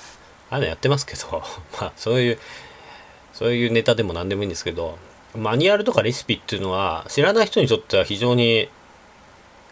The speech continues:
「ああ、なるほど」って思うことが多いんで、あの、居酒屋でのレモンの絞り方とかですね、なんかそういうお役立ち情報みたいなの、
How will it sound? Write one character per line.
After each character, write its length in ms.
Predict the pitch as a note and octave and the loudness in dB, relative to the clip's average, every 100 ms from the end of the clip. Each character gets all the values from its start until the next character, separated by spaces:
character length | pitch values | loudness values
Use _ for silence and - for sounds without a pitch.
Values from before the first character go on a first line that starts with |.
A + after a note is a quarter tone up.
| - - - - - - - - | -20 -20 -20 -20 -20 -20 -10 2
「あ 440 | A#2+ A2 E2 E2 | 4 4 2 -2
あ、 40 | F2+ | -2
な 120 | F#2+ | 0
る 80 | C3 | 4
ほ 120 | C3+ | 4
ど」 80 | B2 | 2
っ 20 | |
て 140 | - F#2+ | 0 -2
思 280 | F#2 G2+ | 0 0
う 80 | E2+ | -2
こ 120 | - | -4
と 120 | F2 F2 | -6 -2
が 100 | F#2 | 4
多 140 | A#2 | 2
い 40 | |
ん 120 | E2 D#2 | 2 -4
で、 300 | F#2 D#2+ - - - - - - - - - - - - - - | -4 -6 -10 -20 -20 -20 -20 -20 -20 -20 -20 -20 -20 -12 -6 -2
あ 180 | G2 F#2+ | -2 -2
の、 480 | F2+ F2 E2+ E2+ - - - - - - - - - - - - - - - - - - - - - - - - - - - - - - - | -4 -6 -8 -10 -16 -20 -20 -20 -20 -20 -20 -20 -20 -20 -20 -20 -20 -20 -20 -20 -20 -20 -20 -20 -20 -20 -20 -20 -20 -20 -20 -20 -20 -20 -6
居 120 | A#2 | -2
酒 220 | G2+ A2+ A#2 | 2 4 4
屋 100 | A2+ | 4
で 100 | A2 | 2
の 160 | F#2+ | 0
レ 120 | F#2 | 0
モ 120 | G#2 F#2 | -2 -2
ン 60 | |
の 60 | E2 | -4
絞 240 | - F#2+ | -4 -4
り 80 | F#2+ | 0
方 200 | G#2 D#2+ | -2 -2
と 100 | D#2+ | -6
か 100 | E2 | -8
で 60 | D#2 | -8
す 100 | G#2+ | -6
ね、 260 | G#2 E2 E2 - | -4 -6 -10 -14
な 80 | F2+ | -10
ん 20 | |
か 80 | E2 | -8
そ 140 | F#2 | -8
う 20 | |
い 200 | F2 F2 | -10 -10
う 160 | E2+ F2 | -12 -8
お 20 | |
役 360 | G2+ G2+ - A#2 | -8 -8 -6 0
立 200 | A2+ A2+ | 0 0
ち 40 | |
情 100 | A2 | -4
報 140 | F#2 F2 | -4 -6
み 80 | |
た 100 | F2+ | -6
い 40 | F2 | -8
な 100 | F2 | -8
の、 220 | E2+ | -14